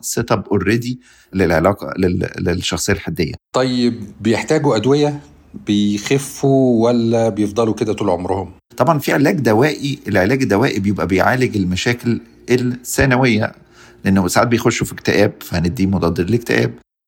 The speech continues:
Speaker 1: ساعات بيبقى في اندفاعية فهندي حاجات تهدي شوية، ساعات بيخشوا في الإدمان فندي الأدوية اللي بتعالج المشاكل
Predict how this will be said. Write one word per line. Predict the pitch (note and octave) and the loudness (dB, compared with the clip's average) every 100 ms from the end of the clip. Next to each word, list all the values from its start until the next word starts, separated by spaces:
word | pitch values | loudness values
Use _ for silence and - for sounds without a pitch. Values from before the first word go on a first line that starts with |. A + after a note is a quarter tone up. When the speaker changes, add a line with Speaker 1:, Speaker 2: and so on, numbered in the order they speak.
| - | -2
Speaker 1:
ساعات | G#2 G#2+ | 0 2
بيبقى | G#2 E2+ | 0 0
في | F#2 A2 | 0 0
اندفاعية | F2+ F#2+ F2+ F2+ | 0 0 2 4
فهندي | F#2+ F#2 F2+ F#2 E2 F#2 | 2 0 0 -2 -2 -4
حاجات | E2+ E2 F2 - | -4 -2 -4 -4
تهدي | E2+ F#2 F2 F2 G2+ | -4 -4 -2 -4 -4
شوية، | - - A#2 G#2 - - - | -4 0 0 0 -4 -12 -8
ساعات | - - | -2 -2
بيخشوا | F#2+ F#2+ G#2 - | -2 -2 -2 -4
في | F2+ | -4
الإدمان | F#2 F2+ F2+ G2+ | -4 -4 0 0
فندي | G#2+ - F#2 F#2+ | 0 -2 0 0
الأدوية | F#2+ D2+ E2+ F#2 | -2 -2 0 0
اللي | G2 F#2 F#2+ | 0 -2 -2
بتعالج | D#2 - - F2 F#2+ - | -2 -4 -4 -2 -2 -2
المشاكل | F2 D#2+ - E2 G2+ F#2+ | -6 -4 -4 -4 -2 -2